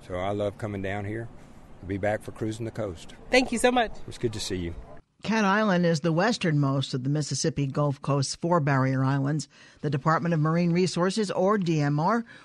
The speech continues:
Speaker 3: will oversee the day-to-day maintenance of the property once renourishment is complete. D M R Executive Director Jamie Miller tells M P B's Evelina Burnett how the renourishment occurs.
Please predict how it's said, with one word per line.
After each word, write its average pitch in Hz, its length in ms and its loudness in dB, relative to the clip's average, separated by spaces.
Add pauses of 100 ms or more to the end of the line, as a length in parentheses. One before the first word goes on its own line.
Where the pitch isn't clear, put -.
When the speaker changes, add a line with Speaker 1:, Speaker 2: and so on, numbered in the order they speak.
Speaker 3:
will 175 180 2
oversee 185 440 0
the 160 120 0
day-to-day 160 540 2
maintenance 170 640 2
of 170 160 0
the 165 60 0
property 170 600 0 (280)
once 190 300 2
renourishment 175 880 0
is 165 240 -2
complete. 185 680 -2 (280)
D 220 180 2
M 196 180 4
R 180 160 4
Executive 170 520 0
Director 165 440 0
Jamie 165 360 2
Miller 165 460 4 (280)
tells 165 300 2
M 165 160 4
P 160 140 0
B's 156 340 0
Evelina 156 460 2
Burnett 165 420 2
how 185 320 2
the 196 120 2
renourishment 156 760 0
occurs. 139 640 -2